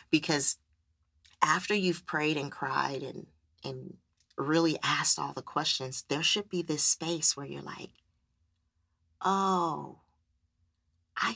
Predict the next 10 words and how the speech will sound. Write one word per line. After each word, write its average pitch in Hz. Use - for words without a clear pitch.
could 233
see 156
how 139
you 143
were 139
doing 127
this 127
for 127
my 127
good." -